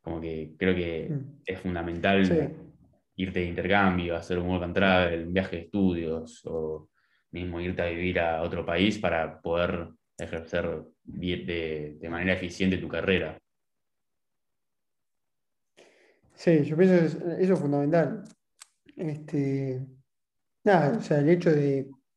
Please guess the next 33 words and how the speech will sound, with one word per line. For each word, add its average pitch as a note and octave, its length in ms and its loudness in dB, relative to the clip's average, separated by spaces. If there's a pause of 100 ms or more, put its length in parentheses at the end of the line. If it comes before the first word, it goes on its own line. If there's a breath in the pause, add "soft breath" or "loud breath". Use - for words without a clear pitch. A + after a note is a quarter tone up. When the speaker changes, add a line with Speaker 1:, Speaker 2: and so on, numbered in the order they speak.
(160)
Speaker 2:
poder D#3+ 180 6
conocer D#3 320 2
gente E3 360 2
también, D#3 580 -2
o - 20 -20
sea, E3 140 -4
otra D3 120 0
cultura, G3 720 2 (380 loud breath)
y F#3 100 -8
también, E3 400 4
ya - 120 -6
sea D#3+ 220 2 (300)
la F3 200 2
hora E3 160 8
de C#3 320 0 (320)
querer, D#3+ 220 6
este, - 580 -2 (960)
ya D#3 140 4
sea D#3+ 180 8
ir D3+ 60 4
de D3+ 160 8
vivir D#3 240 8
a C#3+ 100 6
otro C#3+ 240 4
país F#3 400 6
y D#3 60 0
demás, F#3 420 2
o - 380 -10 (260)
querer D#3+ 220 0
desarrollar D3 420 2
un D#3 140 2
proyecto, D#3 720 2
¿viste? D3 200 -6